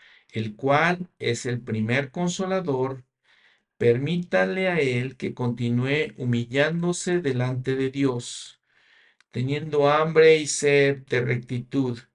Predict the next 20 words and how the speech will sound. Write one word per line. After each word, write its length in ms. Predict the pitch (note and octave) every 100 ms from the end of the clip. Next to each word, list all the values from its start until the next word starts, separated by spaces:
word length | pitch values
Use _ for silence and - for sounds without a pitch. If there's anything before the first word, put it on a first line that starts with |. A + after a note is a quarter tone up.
| _ _ _ _ _
y 200 | B2 B2+
viviendo 800 | B2+ B2 C#3+ D#3 E3 E3 E3 E3
cada 420 | D3+ D3+ D3+ D#3
palabra 580 | - C#3 C3+ C3 C3+ C3
que 120 | C3
sale 380 | B2 B2+ B2 B2
de 140 | A#2+ A#2+
Dios. 640 | A#2+ G#2+ G#2+ - - - _ _ _ _ _
Y 200 | - D3+
el 100 | F#3+
Señor 800 | G#3 G#3 F#3+ D#3+ C3+ C3 C#3+ - _ _ _ _ _ _ _
pronto 440 | - C#3 D#3 D#3+ E3
le 140 | D#3
dirá 320 | C#3+ C3+ C3
a 60 | B2+
él, 360 | A#2 A2+ G#2+ - -
'Hijo, 580 | D#3 E3+ - G#3 G#3+ - _ _ _ _
tú 140 | - C3
eres 280 | C3 C3
exaltado'". 960 | A#2+ A2 - A2+ G#2+ G#2 A2+ A2 G2 G#2+